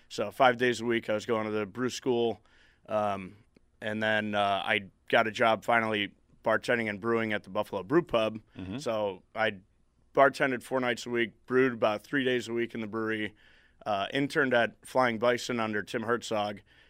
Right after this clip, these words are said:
Speaker 1: and then I, and I had brew school. So I had about negative three days off a week for two years. And, uh, so, and all the while we were home brewing, me and my brother, and we built ourselves a,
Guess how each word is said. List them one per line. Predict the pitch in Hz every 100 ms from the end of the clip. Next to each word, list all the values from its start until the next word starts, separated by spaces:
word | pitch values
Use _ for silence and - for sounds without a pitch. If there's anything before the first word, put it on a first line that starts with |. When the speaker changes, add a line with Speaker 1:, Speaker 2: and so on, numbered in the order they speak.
| _
Speaker 1:
and | - 110 104
then | 104
I, | 104 104 -
and | 107
I |
had | 110 95
brew | 107 113
school. | - 104 92 87
So | - 107 95 90
I | 101
had | 107
about | 101 101 90
negative | 117 107 104 90
three | 117 107
days | 104 101
off | 101 -
a |
week | 98 104 90 - _ _ - _ _
for | 101
two | 92 131
years. | 117 113 104 92 - -
And, | 104 98 95 95
uh, | 92 87 - _ _ _ -
so, | - 120 107 92 -
and | 113 113 - -
all | 139 147
the | 139
while | 127 131 127 113
we | 110
were | 113 107
home | 120 117
brewing, | 113 113 110 107
me | 107
and | 101
my | 92
brother, | 104 107 101 95 - - - - -
and | 101
we | 104 104 95 - -
built | 127 120 117
ourselves | 110 - 113 104
a, | 104